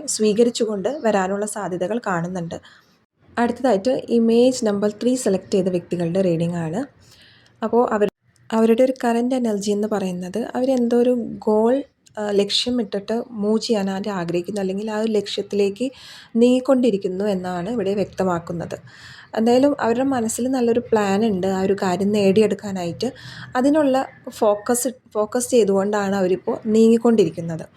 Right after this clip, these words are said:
ഇനി അവരുടെ ആ ഒരു ഇപ്പോൾ അവർ കടന്നു പോയിക്കൊണ്ടിരിക്കുന്ന സിറ്റുവേഷൻ എന്ന് വെച്ചിട്ടുണ്ടെങ്കിൽ ഇതിൽ കുറേ വ്യക്തികളൊക്കെ ഇപ്പോൾ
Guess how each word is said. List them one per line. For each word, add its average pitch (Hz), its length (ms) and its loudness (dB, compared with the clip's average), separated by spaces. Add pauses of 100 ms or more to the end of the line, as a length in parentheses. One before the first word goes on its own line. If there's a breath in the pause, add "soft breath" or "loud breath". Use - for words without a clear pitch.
(640 loud breath)
ഇനി 269 200 4
അവരുടെ 240 380 2
ആ 277 140 -2
ഒരു 277 180 0 (140)
ഇപ്പോൾ 254 260 -4
അവർ 285 140 2
കടന്നു 240 340 0
പോയിക്കൊണ്ടിരിക്കുന്ന 247 540 0
സിറ്റുവേഷൻ 220 440 0
എന്ന് 220 100 0
വെച്ചിട്ടുണ്ടെങ്കിൽ 208 400 -4 (380 loud breath)
ഇതിൽ 240 160 4
കുറേ 254 280 4
വ്യക്തികളൊക്കെ 247 640 0
ഇപ്പോൾ 233 220 0